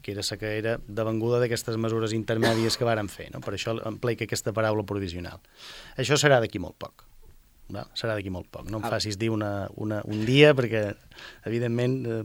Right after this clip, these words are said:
Speaker 1: pom-, es, en
Speaker 2: No, no
Speaker 1: risc
Speaker 2: li faré un dia, va,
Speaker 1: d'equivocar,
Speaker 2: però,
Speaker 1: no?
Speaker 2: però, mm, u-, u de maig,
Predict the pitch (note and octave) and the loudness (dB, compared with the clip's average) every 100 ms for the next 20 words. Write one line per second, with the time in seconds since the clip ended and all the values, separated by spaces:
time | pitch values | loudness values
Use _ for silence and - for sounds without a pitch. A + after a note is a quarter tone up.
0 | G#2 C3+ A#2 G#2+ G2 - _ _ - - | -4 -4 -4 -8 -12 -20 _ _ -20 -12
1 | A#2+ A2 A#2+ A2 C#3 C#3 G#3 G#3+ G#3 D3 | -8 -8 -8 -2 4 8 10 12 10 10
2 | C#3+ E3+ E3 D#3 C3+ D#3 D#3+ A2+ - D#3+ | 10 10 10 8 8 8 6 4 -6 -2
3 | D#3 D#3 - F3+ G#3 G3+ F#3+ A3+ C4 | -2 -4 -4 4 8 10 10 8 6